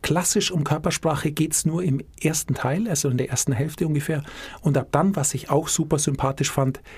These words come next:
geht's eben viel um Zwischenmenschliches, um Wahrnehmung, um Verhalten, um subtile Signale. Auch das, nichts für die Anwendung, aber einfach mal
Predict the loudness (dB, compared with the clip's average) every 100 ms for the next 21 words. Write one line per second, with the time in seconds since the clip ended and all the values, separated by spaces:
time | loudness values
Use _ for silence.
0 | -2 0 0 0 2 2 0 0 0 0
1 | -2 0 0 0 0 0 0 0 -2 0
2 | -2 -2 0 0 2 -2 -6 -20 -20 -20
3 | -20 -6 0 2 4 4 2 2 2 2
4 | 0 -2 -6 -20 -4 2 2 2 0 0
5 | 0 0 2 2 0 -4 -10 -2 2 4
6 | 2 0 -6 -20 -20 -6 0 0 2 0
7 | 0 0 0 0 0 0 -2 -4 -12 -4
8 | -2 0 0 0 0 -2 -6 -20 -4 0
9 | 2 2 0 0 2 2 2 2 0 0
10 | 0 2 0 0 0 2 2 0